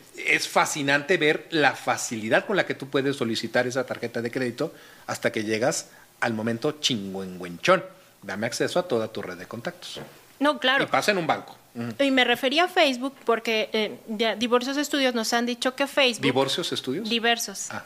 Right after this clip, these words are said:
Speaker 2: perdón.
Speaker 1: Ah.
Speaker 2: Nos han dicho, dicho que Facebook es una aplicación, eh, que se utiliza mucho para comprar y vender y que usan mucho las señoras. Y no es casualidad que esta
Speaker 1: ¿Las que venden
Speaker 2: tipología
Speaker 1: roscas del Costco?
Speaker 2: Exacto, a mil,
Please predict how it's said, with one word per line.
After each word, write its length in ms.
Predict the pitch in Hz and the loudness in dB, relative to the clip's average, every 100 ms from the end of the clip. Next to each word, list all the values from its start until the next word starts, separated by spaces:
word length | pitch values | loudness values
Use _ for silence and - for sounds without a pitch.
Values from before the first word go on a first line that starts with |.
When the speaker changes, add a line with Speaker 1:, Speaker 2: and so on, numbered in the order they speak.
| - | -4
Speaker 2:
perdón. 400 | 208 196 196 202 - - - - - | -4 -2 -6 -8 -16 -20 -20 -12 -8
Speaker 1:
Ah. 120 | - | -2
Speaker 2:
Nos 220 | 240 233 | 2 2
han 120 | 247 262 | 2 0
dicho, 240 | 262 294 - - 240 | -2 -4 -6 -14 -10
dicho 380 | 220 254 247 269 | -2 0 2 0
que 120 | 285 | 2
Facebook 460 | 285 302 262 226 240 | 2 4 4 0 -4
es 160 | 240 247 | -2 0
una 160 | 240 247 | 0 0
aplicación, 640 | 254 247 262 - 247 277 - - - - | -2 0 0 2 2 0 -6 -20 -20 -10
eh, 320 | 214 202 196 202 | -4 -4 -4 -6
que 140 | 220 214 | -4 -2
se 80 | 233 | -2
utiliza 340 | 233 240 254 | -2 -2 -2
mucho 300 | 247 233 247 | -2 -4 -2
para 220 | 233 202 | 0 0
comprar 480 | 196 214 214 214 214 | -2 -4 0 2 2
y 60 | 233 | 0
vender 320 | 240 233 233 | -2 0 -2
y 80 | 262 | -2
que 200 | - 269 302 | -2 0 0
usan 240 | 294 330 | 4 4
mucho 240 | 269 254 269 | 4 0 0
las 160 | 247 | 0
señoras. 540 | 254 254 359 285 220 - | 0 0 2 0 -2 -4
Y 140 | 233 | 0
no 120 | 233 254 | 4 4
es 240 | 269 - - - - | 2 -2 -10 -10 0
casualidad 680 | 262 262 269 294 277 247 247 | 0 2 0 2 2 0 0
que 100 | 233 | -2
esta 180 | 226 240 | 0 -2
Speaker 1:
¿Las 160 | 233 | 0
que 80 | 247 | 2
venden 260 | - 143 151 | 4 6 6
Speaker 2:
tipología 140 | 131 | 4
Speaker 1:
roscas 220 | 180 139 | 4 2
del 120 | 120 - | 0 -4
Costco? 300 | 113 - 214 - - | -6 -8 -14 -18 -4
Speaker 2:
Exacto, 520 | 214 214 208 214 - 190 - | -2 0 0 -2 -6 -10 -6
a 120 | 214 202 | -2 0
mil, 300 | 220 233 | 2 0